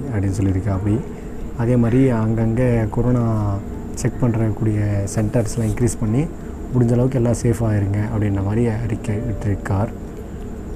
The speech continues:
இரண்டாம் அலை உருவாகிறத தடுக்கணும் அப்படின்ற மாதிரி. அடுத்தபடியா, கழுதை கெட்டா குட்டி சோறுன்ற மாதிரி எலெக்ஷன். இந்த நியூஸு, எலெக்ஷனு நியூஸ் இல்லாம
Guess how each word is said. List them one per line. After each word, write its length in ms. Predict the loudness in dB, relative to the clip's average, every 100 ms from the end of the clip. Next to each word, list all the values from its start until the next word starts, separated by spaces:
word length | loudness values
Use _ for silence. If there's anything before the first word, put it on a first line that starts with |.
| -10 -10 -2
இரண்டாம் 360 | 2 6 6 6
அலை 140 | 6
உருவாகிறத 520 | 4 4 4 2 0 0
தடுக்கணும் 460 | 0 0 0 0 0 0
அப்படின்ற 340 | 0 0 0
மாதிரி. 260 | 0 -2 -4 -8 -10 -10 -12 -10 -8 -2
அடுத்தபடியா, 580 | -2 0 2 4 4 4 0 -4 -8 -8 -8 -6 -8 -10 -2
கழுதை 260 | 2 2 4
கெட்டா 240 | 2 2
குட்டி 200 | 2 2
சோறுன்ற 400 | 2 2 0 2
மாதிரி 220 | 2 2 0 -8 -12 -10 -6 -2
எலெக்ஷன். 340 | -2 -2 -4 -6 -10 -12 -6
இந்த 340 | -4 -2 0 2 2
நியூஸு, 240 | 2 2
எலெக்ஷனு 680 | 2 4 2 2 2 2 2 0 0 0
நியூஸ் 220 | 0 0
இல்லாம 420 | 0 0 0 0